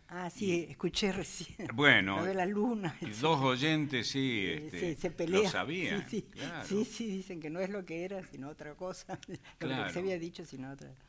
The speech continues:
Speaker 2: Y esos
Speaker 1: Sí.
Speaker 2: nombres, el nombre de los animales, el nombre,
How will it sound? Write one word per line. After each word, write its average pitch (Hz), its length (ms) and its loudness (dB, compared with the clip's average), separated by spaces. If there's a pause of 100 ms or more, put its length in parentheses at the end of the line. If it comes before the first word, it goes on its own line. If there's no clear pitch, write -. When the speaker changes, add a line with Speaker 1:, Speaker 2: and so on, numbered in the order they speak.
(180)
Speaker 2:
Y 135 200 2
esos 160 360 0
Speaker 1:
Sí. 120 60 -2
Speaker 2:
nombres, 104 360 0
el 92 160 -2
nombre 156 380 0
de 101 160 2
los 80 400 -6
animales, 78 720 -2
el 76 180 -12
nombre, 98 580 -2